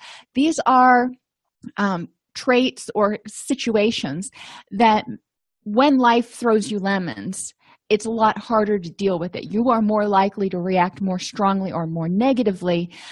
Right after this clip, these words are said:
than someone else who doesn't have these vulnerabilities. I mean, think of a simple vulnerability, uh, such as being sick. If you've been sick for a while and you're exhausted and you're drained and you just don't have any more energy,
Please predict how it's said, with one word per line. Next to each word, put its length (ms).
than 520
someone 500
else 340
who 200
doesn't 320
have 300
these 220
vulnerabilities. 840
I 120
mean, 160
think 180
of 80
a 80
simple 420
vulnerability, 960
uh, 280
such 360
as 280
being 260
sick. 400
If 100
you've 140
been 160
sick 420
for 220
a 80
while 440
and 180
you're 100
exhausted 680
and 60
you're 120
drained 440
and 80
you 60
just 220
don't 180
have 200
any 140
more 220
energy, 480